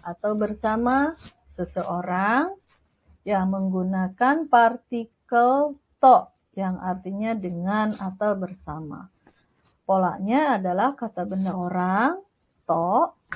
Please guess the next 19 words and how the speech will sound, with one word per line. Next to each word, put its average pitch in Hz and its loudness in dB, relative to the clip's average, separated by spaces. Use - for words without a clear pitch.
kemudian 185 -2
kata 185 -6
kerja 208 0
bentuk 175 -4
mas. 165 -6
Nah, 151 -8
itu 269 2
diganti 185 0
oleh 208 2
kegiatan 180 0
yang 196 -2
tadi 190 -2
diutarakan 185 0
di 185 -2
depan. 147 -8
Ya, - -12
contoh, 226 4
tomodachi 240 4
to 285 4